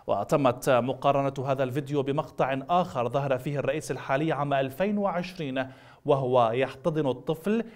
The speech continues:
برايدن هارينغتون الذي يعاني من التلعثم والتأتأة،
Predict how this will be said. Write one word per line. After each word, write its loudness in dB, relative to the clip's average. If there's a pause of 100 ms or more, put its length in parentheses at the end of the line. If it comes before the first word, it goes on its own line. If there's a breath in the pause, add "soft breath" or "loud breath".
(100)
برايدن 2
هارينغتون 0 (320 loud breath)
الذي 2
يعاني -2
من -2
التلعثم -2
والتأتأة، 0